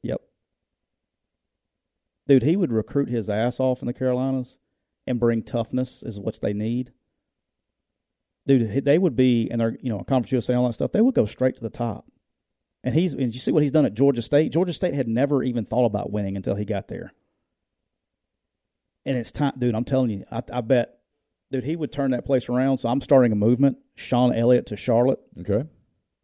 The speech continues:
Speaker 1: Since you, since you, uh, get credit for bringing Lane Kiffin to Ole Miss, I'm
Speaker 2: Mm-hmm.
Speaker 1: going, sh-, my, my first, uh, shot at it is gonna be Sean Elliott to Charlotte. A movement. I may get a damn T-shirt.
Speaker 2: You should.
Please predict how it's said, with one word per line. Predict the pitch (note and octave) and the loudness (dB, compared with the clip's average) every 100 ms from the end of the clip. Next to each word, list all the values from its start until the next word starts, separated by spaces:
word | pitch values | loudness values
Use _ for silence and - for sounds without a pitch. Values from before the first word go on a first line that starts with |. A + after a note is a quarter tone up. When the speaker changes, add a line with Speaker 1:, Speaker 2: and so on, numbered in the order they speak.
| _ _ | _ _
Speaker 1:
Since | - A2+ C#3 | -8 -6 -2
you, | C#3 - | -2 -4
since | - B2 - | -12 -10 -2
you, | C3 B2+ - _ _ - | 2 2 0 _ _ -10
uh, | A2 G#2+ | -6 -4
get | G#2 B2 | -2 -2
credit | - B2 - | 2 0 0
for | A2 | -2
bringing | A2+ A#2 A2+ G#2 F#2 _ _ _ _ | 2 2 0 -2 -6 _ _ _ _
Lane | A#2+ A#2 | -4 -2
Kiffin | A2+ A#2+ - G2 | 0 0 0 -8
to | A2 G#2+ G#2 G2 - _ | -4 -4 -4 -8 -12 _
Ole | A2+ | -6
Miss, | G#2+ A2 G2+ - - | -4 -2 -4 -6 -12
I'm | - A#2+ | -4 0
Speaker 2:
Mm-hmm. | |
Speaker 1:
going, | A#2+ A2+ G2+ | 2 2 0
sh-, | - | -6
my, | - B2 B2 - | -4 -2 -2 -2
my | B2+ | -2
first, | - B2 A#2+ - - - | 2 2 0 -6 -18 -12
uh, | G#2+ B2 C3+ | -8 -6 -8
shot | - B2+ A#2+ | -2 2 4
at | B2 | 2
it | - | 0
is | G2+ | -6
gonna | A2+ | -4
be | G#2+ | -4
Sean | G2+ - C3 D3+ | -4 -2 0 2
Elliott | E3 D#3 G#2+ G#2+ - | 4 4 4 0 -4
to | - | -6
Charlotte. | A2+ B2+ A2+ A2+ B2+ - - _ _ _ _ _ _ _ _ _ _ _ _ _ - | -2 2 4 4 0 -2 -14 _ _ _ _ _ _ _ _ _ _ _ _ _ -6
A | B2+ | 2
movement. | B2+ A#2 A2+ | 4 4 2
I | |
may | F#3+ G2+ | -2 -2
get | G2+ | -4
a | |
damn | G2+ A#2 | -4 -4
T-shirt. | A#2 C#3 - A#2 - _ _ _ _ _ _ - | -4 -6 -6 -12 -14 _ _ _ _ _ _ -4
Speaker 2:
You | A3 | -4
should. | - F4+ - F#2 | -2 -4 -4 -10